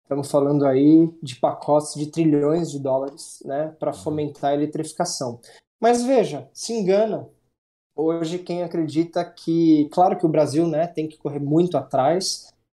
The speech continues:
Speaker 1: mas, é, é, no último mês de dezembro, a participação de elétricos e híbridos nas vendas aqui no Brasil já foi de três por cento,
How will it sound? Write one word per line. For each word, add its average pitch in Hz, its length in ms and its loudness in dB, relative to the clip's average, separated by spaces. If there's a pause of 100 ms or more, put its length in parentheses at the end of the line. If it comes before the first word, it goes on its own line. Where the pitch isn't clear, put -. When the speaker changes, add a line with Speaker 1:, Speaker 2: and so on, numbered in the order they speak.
(140)
Speaker 1:
mas, 143 1200 0 (340)
é, 135 320 -6
é, 131 680 -4 (600)
no 147 220 0
último 180 340 4
mês 170 300 6
de 156 80 -6
dezembro, 143 520 -2
a - 40 -14
participação 139 840 -2
de 165 80 0
elétricos 143 580 0
e 131 60 -4
híbridos 135 520 -2
nas 139 280 -2
vendas 135 380 -2
aqui - 160 -6
no 135 100 -2
Brasil 135 340 0
já 185 140 2
foi 175 180 2
de 156 160 -2
três 151 240 2
por - 160 -4
cento, 139 460 -4